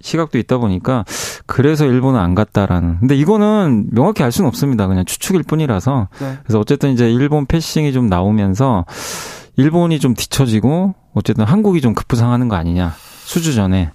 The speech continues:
Speaker 2: 아.
Speaker 1: 요런 좀 시각이 좀 많이 있는 것 같더라고요.
Speaker 2: 네. 아, 제 친구도, 제, 제 아랍 친구가 있는데요.
Speaker 1: 네.
Speaker 2: 아지즈,
Speaker 1: 아지즈.
Speaker 2: 압둘,
Speaker 1: 네.
Speaker 2: 모하마드 이런 친구들이 있는데 그 친구들이요.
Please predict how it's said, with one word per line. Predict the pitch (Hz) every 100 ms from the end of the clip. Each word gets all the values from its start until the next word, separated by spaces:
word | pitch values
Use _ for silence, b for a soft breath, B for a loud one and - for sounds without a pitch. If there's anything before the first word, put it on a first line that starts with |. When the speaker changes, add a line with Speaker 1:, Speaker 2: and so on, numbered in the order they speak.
| B B
Speaker 2:
아. | 123
Speaker 1:
요런 | 123 196 226 220
좀 | 208 175
시각이 | - 175 160
좀 | 123
많이 | 90 92
있는 | 92 95
것 | 110 87
같더라고요. | - 113 95
Speaker 2:
네. | 87 - B B B B B -
아, | 123
제 | 120 143
친구도, | 127 180 180 180 139 151 143 143 - -
제, | - 127 120
제 | 131 127 120 110
아랍 | - 143 147
친구가 | - 156 139 117
있는데요. | 110 107 127 131 101
Speaker 1:
네. |
Speaker 2:
아지즈, | 104 92 90 151 123 127 107 - -
Speaker 1:
아지즈. | - - 95 98
Speaker 2:
압둘, | 175 139 101 - -
Speaker 1:
네. | 101
Speaker 2:
모하마드 | 139 151 147 139 127
이런 | 120 147 160
친구들이 | - 151 143 117
있는데 | 107 110 104 127 117 B B B B B
그 | - -
친구들이요. | 190 214 175 180 202 107